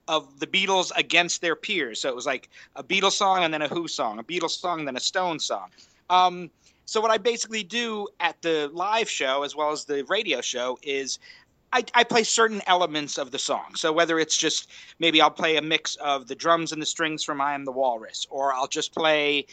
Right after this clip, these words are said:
the backing track from I Want to Tell You, or maybe just the vocals from Yesterday. I, I try to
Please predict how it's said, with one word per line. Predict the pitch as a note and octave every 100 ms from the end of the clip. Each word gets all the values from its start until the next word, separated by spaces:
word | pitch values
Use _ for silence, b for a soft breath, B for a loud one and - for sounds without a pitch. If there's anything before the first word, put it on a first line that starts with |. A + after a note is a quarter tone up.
| B B _ D3+
the | D#3
backing | - D#3+ E3+ E3+ D#3+
track | - E3+ D#3 D3+ -
from | - C#3+ C#3
I |
Want | C#3 C3 -
to |
Tell | - D#3+ C#3+
You, | A2 G2+
or | A#2+ C3 B2+ B2 A#2 B B B _
maybe | F3+ E3+ E3
just | D3+ D#3
the |
vocals | D3 F3+ F3 D#3
from | D#3+ D3 C#3+ C#3+
Yesterday. | D#3 - D3 B2 F#2+ - B B -
I, | G3+ -
I | G#3+
try | A#3 A3+
to | A3+ G#3+ F3+